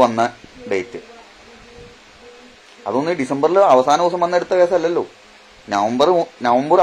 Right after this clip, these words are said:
ആദ്യം മുതൽ എടുത്തേക്കണ കേസാലോ അത്. ഏ, അങ്ങനെയാണല്ലോ നവംബർ ആദ്യത്തെ ആഴ്ചയിൽ ഈ പ്രശ്നം ഉണ്ടായത്. അത് കഴിഞ്ഞിട്ടാണല്ലോ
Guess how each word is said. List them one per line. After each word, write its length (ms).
ആദ്യം 220
മുതൽ 160
എടുത്തേക്കണ 340
കേസാലോ 340
അത്. 80
ഏ, 20
അങ്ങനെയാണല്ലോ 500
നവംബർ 320
ആദ്യത്തെ 340
ആഴ്ചയിൽ 420
ഈ 20
പ്രശ്നം 300
ഉണ്ടായത്. 340
അത് 180
കഴിഞ്ഞിട്ടാണല്ലോ 680